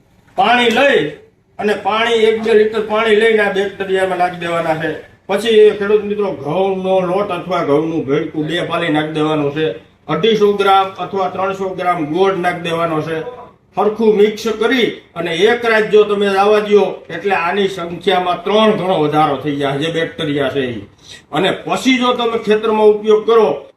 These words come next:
તો બહુ સારામાં સારું રિઝલ્ટ આવશે. પણ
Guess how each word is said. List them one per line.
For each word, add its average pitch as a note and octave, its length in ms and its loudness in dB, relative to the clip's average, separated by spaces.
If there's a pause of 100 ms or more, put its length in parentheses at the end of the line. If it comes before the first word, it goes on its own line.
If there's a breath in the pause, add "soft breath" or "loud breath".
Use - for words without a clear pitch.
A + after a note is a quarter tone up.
(160)
તો E3+ 80 -6
બહુ D#3+ 320 0
સારામાં F3 380 -2
સારું E3+ 360 -2
રિઝલ્ટ E3 280 -4
આવશે. D#3+ 460 -4 (460 loud breath)
પણ F#3 160 2